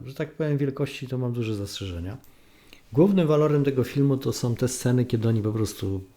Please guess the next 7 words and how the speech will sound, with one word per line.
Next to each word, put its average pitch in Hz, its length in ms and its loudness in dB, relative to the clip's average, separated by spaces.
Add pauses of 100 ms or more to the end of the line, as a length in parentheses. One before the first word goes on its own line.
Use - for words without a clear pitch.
(160)
tymi 131 260 0
swoimi 117 520 -2 (500)
wspaniałymi 135 640 4
motocyklami 120 840 2 (120)
przemieszczają 123 920 2
się, 107 200 -2
pod-, 104 300 -8